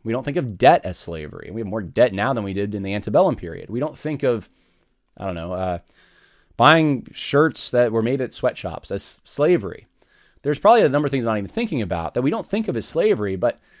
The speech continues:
an objective historian in the future would probably look back and be like, "Oh yeah, there's a lot of slavery." Sex slavery, right? How many people are watching pornography now that didn't even have the ability to do that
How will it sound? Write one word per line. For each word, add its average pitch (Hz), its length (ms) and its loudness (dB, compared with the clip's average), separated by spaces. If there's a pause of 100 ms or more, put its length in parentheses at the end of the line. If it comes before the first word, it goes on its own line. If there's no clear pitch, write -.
(240)
an 151 80 0
objective 185 400 2
historian 156 520 -2
in 101 80 -4
the 90 40 -10
future 160 380 -4
would 104 120 -2
probably 113 200 2
look 110 140 -2
back 123 260 -4
and 98 80 -6
be 101 80 -4
like, 95 140 0
"Oh 165 80 4
yeah, 185 240 0
there's 143 160 0
a - 20 2
lot 131 80 4
of 104 80 -2
slavery." - 480 -4 (300)
Sex - 320 0
slavery, 185 460 2 (180)
right? 156 220 2 (440)
How 202 180 6
many 247 120 2
people 202 240 4
are 147 100 8
watching 156 380 4
pornography 135 640 2
now 82 320 -8 (440)
that 131 200 4
didn't 175 160 2
even 139 140 0
have 160 180 2
the 127 80 0
ability 151 400 8
to 107 80 -2
do 92 180 -4
that 87 280 -4